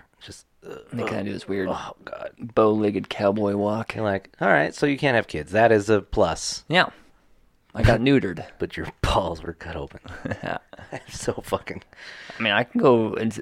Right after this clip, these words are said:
Speaker 2: it's a weird story. We don't ha-, we can cut it, but yeah.
Speaker 1: Yeah.
Speaker 2: So.
Speaker 1: If it's interesting. Is,
Speaker 2: Well.
Speaker 1: well, we're sharing facts,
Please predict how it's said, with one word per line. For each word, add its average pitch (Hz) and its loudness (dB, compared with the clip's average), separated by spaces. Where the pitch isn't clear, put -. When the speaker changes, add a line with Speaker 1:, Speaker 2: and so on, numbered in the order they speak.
Speaker 2:
it's 120 -4
a 170 4
weird 117 0
story. 104 0
We - -6
don't 95 -6
ha-, - -6
we - -10
can - -10
cut 104 -4
it, - -6
but - -4
yeah. - -2
Speaker 1:
Yeah. 131 2
Speaker 2:
So. 127 4
Speaker 1:
If - -4
it's 95 -2
interesting. 113 -2
Is, 131 4
Speaker 2:
Well. 117 2
Speaker 1:
well, 151 10
we're 143 8
sharing 135 4
facts, - 6